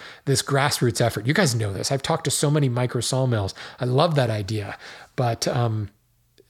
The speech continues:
case in point, you know, the more these micro sawmills I've talked to are talking about either sending their stuff off to be dried, or they bought, like, I dry kilns, or they've,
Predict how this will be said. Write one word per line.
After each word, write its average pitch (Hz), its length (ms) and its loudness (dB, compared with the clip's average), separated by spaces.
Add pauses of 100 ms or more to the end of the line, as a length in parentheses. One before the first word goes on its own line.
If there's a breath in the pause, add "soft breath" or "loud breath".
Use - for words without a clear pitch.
(220)
case 170 320 2
in 139 120 2
point, 143 460 2
you 123 100 -2
know, 120 200 0
the 117 80 0
more 139 380 4
these 135 180 4
micro 135 260 2
sawmills 127 380 0
I've 104 100 -4
talked - 280 -2
to 113 200 2 (320 loud breath)
are 143 80 -2
talking 139 380 2
about 117 400 0 (420 loud breath)
either 135 320 4
sending 156 440 2
their 135 100 2
stuff 135 240 0
off 131 180 2
to 120 80 0
be 110 100 0
dried, 170 520 0 (400 loud breath)
or 143 520 6
they 127 180 2
bought, 135 540 0
like, 120 260 0
I 131 180 0
dry 127 220 4
kilns, 104 420 -2
or 107 120 0
they've, 110 220 0